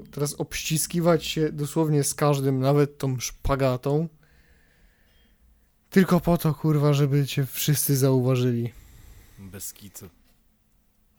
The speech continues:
Speaker 2: O, Jesus fuck.
Speaker 1: Czekałem, aż Czaro się odpali, bo to on ma najwięcej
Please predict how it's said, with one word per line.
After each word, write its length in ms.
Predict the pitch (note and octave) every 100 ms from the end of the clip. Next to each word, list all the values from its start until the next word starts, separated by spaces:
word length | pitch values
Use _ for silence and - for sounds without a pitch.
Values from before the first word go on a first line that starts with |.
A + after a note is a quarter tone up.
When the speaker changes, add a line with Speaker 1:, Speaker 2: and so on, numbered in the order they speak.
| _ _ _ _ _ _ _ _ _ _ _ -
Speaker 2:
O, 320 | G#2 G#2 G2+ F2+ E2
Jesus 320 | F#2 F2+ E2+
fuck. 440 | - F#2 F2 _ - A#1+ - - - _ _ _ _ _ _ _ _ -
Speaker 1:
Czekałem, 420 | E3 F3+ G#3 G3+
aż 200 | E3+ -
Czaro 340 | F#3+ F#3 D#3+
się 160 | B2+ C#3+
odpali, 480 | C3 - C#3 B2+ B2
bo 120 | B2+
to 160 | C#3
on 80 | D3
ma 140 | D3 C3
najwięcej 680 | B2+ B2+ C#3 C3+ - C3+